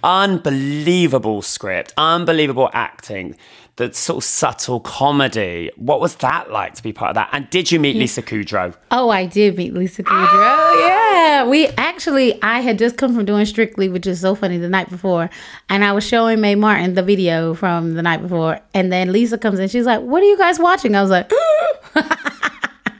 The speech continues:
Speaker 2: And then she comes in and she, she's such a nice lady. I got to talk with her. She's just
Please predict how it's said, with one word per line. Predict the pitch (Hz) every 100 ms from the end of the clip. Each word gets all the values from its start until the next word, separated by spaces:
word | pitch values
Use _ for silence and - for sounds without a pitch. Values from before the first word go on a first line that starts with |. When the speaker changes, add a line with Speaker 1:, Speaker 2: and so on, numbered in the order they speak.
| - - - -
Speaker 2:
And | 277 277
then | 302
she | 285 320
comes | 302 269
in | 262 254
and | 247 247 -
she, | 262 220 -
she's | - 247 -
such | - 269 269
a |
nice | 277 233 233
lady. | 208 208 196 190 196 -
I | 190
got | 180
to | 180
talk | 226 202
with | 190 202
her. | 202 185 185 196 - - - -
She's | 196 254 214
just | 247 214